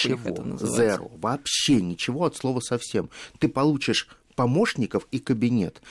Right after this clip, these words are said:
Speaker 2: и, возможно, ты будешь общаться со своими избирателями. Но почувствовать вкуса политики, хоть что-то попытаться изменить,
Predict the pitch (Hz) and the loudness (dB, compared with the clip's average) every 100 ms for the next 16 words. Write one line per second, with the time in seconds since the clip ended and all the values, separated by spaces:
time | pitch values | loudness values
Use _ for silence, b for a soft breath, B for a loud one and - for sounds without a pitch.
0 | B 147 139 120 151 277 185 113 127 196 | B 0 2 2 0 0 0 0 -2 -2
1 | - - - - - - 139 135 107 113 | -4 -4 -4 -4 -4 -4 0 0 0 0
2 | 135 131 - - 87 B B B B B | 0 -2 -6 -10 -10 B B B B B
3 | B 110 120 135 - 156 143 110 - - | B 0 2 -2 -4 -4 -2 -2 -4 -10
4 | 131 - - 110 110 165 - - - - | -6 -4 -4 -4 -4 -4 -8 -10 -10 -12
5 | _ _ B B B - 170 - - - | _ _ B B B -2 0 0 0 2
6 | 170 - 92 - 113 113 - 101 98 110 | 2 2 -4 -4 -2 -2 0 -2 0 0
7 | 135 165 | 0 -4